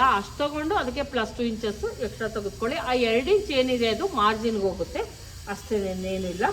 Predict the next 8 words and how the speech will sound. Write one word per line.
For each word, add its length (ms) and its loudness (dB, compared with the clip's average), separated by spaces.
ಇನ್ನೊಂದ್ಸಲ 400 -2
ನೋಡಿ, 180 -2
ಹದಿನೇಳುವರೆ, 1000 6
ಹದ್-, 540 -2
ಹದಿನೇಳು 520 2
ಇಂಚು 280 2
ಬರ್ತಾ 380 -2
ಇದೆ. 400 -2